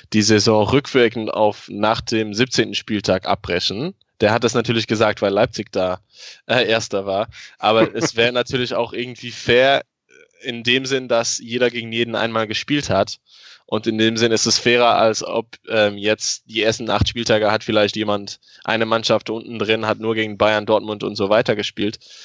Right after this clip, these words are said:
So gesehen wäre siebzehnter Spieltag fairer, aber wer will denn schon Leipzig als Meister sehen? Und dann ist natürlich die andere Option, glaube ich, einfach zu sagen, nix zählt dieses Jahr. Wobei das wieder sehr bitter wäre für, für Vereine wie Bielefeld, die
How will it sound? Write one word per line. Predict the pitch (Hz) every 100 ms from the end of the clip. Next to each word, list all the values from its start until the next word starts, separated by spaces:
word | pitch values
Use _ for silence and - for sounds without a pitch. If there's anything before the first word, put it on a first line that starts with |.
| - -
So | 98 110
gesehen | 120 117 107
wäre | 104
siebzehnter | 107 120 127 110
Spieltag | 104 110 101 98
fairer, | 110 101 101
aber | 104 104
wer | 107 107
will | 117
denn | 117 107
schon | 117
Leipzig | 107 110 - 104
als | 95
Meister | 95 92 - 92
sehen? | 92 - _ _ _ _ _ _ _ - - _ _ _
Und | 101 95
dann | 101
ist | 107 -
natürlich | 104 101 110 104
die | 101
andere | 92 113 127
Option, | 120 120 - 123 123
glaube | 120 120
ich, | 120
einfach | 117 113 120
zu | 113 113
sagen, | 113 107 107 107
nix | 117 - -
zählt | - 107 104
dieses | 101 98 98
Jahr. | 101 92 110 147 _ _ _ - - - _ _ _ _
Wobei | 98 107 104 107
das | 110 -
wieder | 113 107
sehr | 101 110
bitter | 123 123 110
wäre | 113 113 104
für, | - 107
für | 107 - 110
Vereine | 104 104 110 110
wie | 107
Bielefeld, | 104 113 120 156 - 101 110 - -
die | 110 110 107 110 -